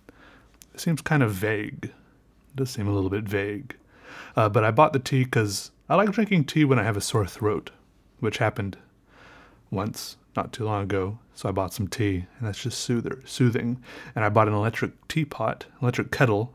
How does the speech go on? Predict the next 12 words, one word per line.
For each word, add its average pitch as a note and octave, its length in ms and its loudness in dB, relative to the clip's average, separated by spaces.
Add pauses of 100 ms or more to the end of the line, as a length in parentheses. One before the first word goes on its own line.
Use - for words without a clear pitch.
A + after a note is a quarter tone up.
I G#2+ 80 -2
guess G#2 260 -4
it A#2 60 -4
would G2+ 120 -4
be G2+ 120 -2
the, G2+ 160 -2
is - 80 -10 (600)
that A#2+ 120 2
what G#2 100 -2
people A2+ 200 0
call A#2+ 260 0
it? - 140 -8